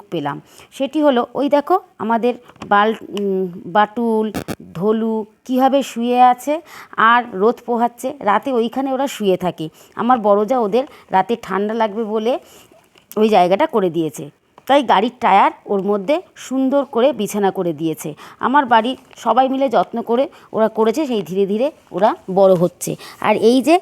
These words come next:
শাড়িটা দেখতে পাচ্ছ, শাড়িটা কেমন লাগছে বন্ধুরা? এই শাড়িটি পরে আজ আমি বেরোবো।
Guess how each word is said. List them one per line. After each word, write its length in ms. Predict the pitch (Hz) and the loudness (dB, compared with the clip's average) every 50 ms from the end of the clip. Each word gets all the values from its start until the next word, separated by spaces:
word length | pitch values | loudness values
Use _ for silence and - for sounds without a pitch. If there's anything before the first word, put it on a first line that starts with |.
| - - - | 0 -6 -16
শাড়িটা 420 | - - - - 208 233 214 262 | -8 -4 0 0 0 2 2 4
দেখতে 260 | 233 240 233 - - | 4 4 2 2 2
পাচ্ছ, 320 | 277 - 262 254 - - 349 370 370 - - - | 2 2 2 2 2 0 0 0 0 -4 -18 -20
শাড়িটা 360 | - - 233 247 254 262 - 190 | -6 -2 0 0 0 2 0 0
কেমন 280 | - 240 226 254 277 294 | 0 0 0 2 0 2
লাগছে 300 | 277 247 220 185 165 190 | 2 2 2 2 0 -2
বন্ধুরা? 480 | 170 185 190 202 202 208 220 247 285 302 - _ _ _ _ _ _ _ _ _ - - - | -2 0 0 0 0 0 0 0 0 -2 -6 _ _ _ _ _ _ _ _ _ -20 -12 -8
এই 100 | 247 233 | -8 -6
শাড়িটি 360 | - 208 180 185 185 175 220 | -4 -4 -4 -4 -6 -8 -6
পরে 200 | 190 190 247 311 | -4 -2 0 0
আজ 240 | - - 180 175 170 | 0 0 0 0 0
আমি 140 | 190 190 190 | 0 0 0
বেরোবো। 400 | 156 160 151 147 156 143 139 151 | -2 -4 -6 -6 -8 -10 -12 -14